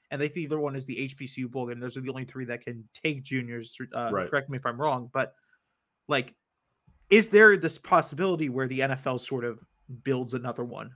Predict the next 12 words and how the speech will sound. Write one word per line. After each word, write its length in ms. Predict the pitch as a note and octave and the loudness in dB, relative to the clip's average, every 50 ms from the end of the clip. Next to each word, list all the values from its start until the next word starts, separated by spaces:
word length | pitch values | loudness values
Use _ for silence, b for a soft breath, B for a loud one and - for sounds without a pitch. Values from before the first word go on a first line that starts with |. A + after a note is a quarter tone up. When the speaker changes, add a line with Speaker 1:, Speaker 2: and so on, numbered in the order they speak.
| _ - | _ -6
Speaker 1:
of, 140 | B2+ C3+ B2 | -6 -4 -4
like, 160 | A#2+ A#2+ A#2+ | -4 -6 -4
"Hey, 140 | - C#3 C3+ | -2 -2 0
guys, 260 | C3+ B2+ B2 - - | 0 0 -2 -2 -4
we're 80 | - | -4
gonna 140 | - G3 F3 | 0 0 2
have 180 | C#3+ D#3 C#3+ - | 2 2 0 0
a 40 | C3 | -2
fourth 340 | - - C3+ B2 B2 B2 | -8 -6 -6 -6 -6 -8
here 220 | - - A2+ B2 C3+ - | -8 -10 -10 -10 -6 -6
that 220 | A#2+ G#2+ - - - _ _ _ _ _ _ _ _ _ _ _ _ _ _ - | -4 -4 -4 -8 -12 _ _ _ _ _ _ _ _ _ _ _ _ _ _ -2
is 360 | C#3+ C3+ B2 A#2 A#2+ - | 0 0 0 -2 -4 -12